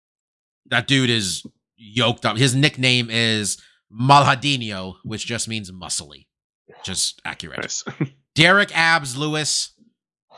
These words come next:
Speaker 1: came back to hit a flying fucking knee on Marcos Rogerio de Lima and knock his ass out in thirty seconds back in July. Signed a big U F C contract, God willing. Please, Derek.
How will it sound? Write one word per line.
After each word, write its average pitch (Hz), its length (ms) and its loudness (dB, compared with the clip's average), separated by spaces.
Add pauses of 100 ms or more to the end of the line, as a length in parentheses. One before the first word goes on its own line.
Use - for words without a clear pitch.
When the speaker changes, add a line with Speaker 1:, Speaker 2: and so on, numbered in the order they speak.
(420)
Speaker 1:
came 160 380 2
back 151 380 2 (340)
to 127 80 -8
hit 123 200 -8
a 131 60 -2
flying 147 500 0
fucking 131 480 -2
knee 131 220 0
on 117 160 0
Marcos 143 380 2
Rogerio 127 480 2
de 123 80 -4
Lima 117 280 -2
and 110 120 -2
knock 120 200 2
his 117 140 -4
ass 113 180 0
out 113 160 -2
in 104 80 -16
thirty 113 260 -6
seconds 95 460 -10 (460)
back 110 240 0
in 101 140 -8
July. 110 580 0 (460)
Signed 135 320 0
a 123 100 0
big 160 400 4
U 139 140 4
F 127 100 2
C 127 160 -2
contract, 110 680 -2
God 127 360 6
willing. 95 480 -8 (460)
Please, 110 280 -4
Derek. 95 400 -4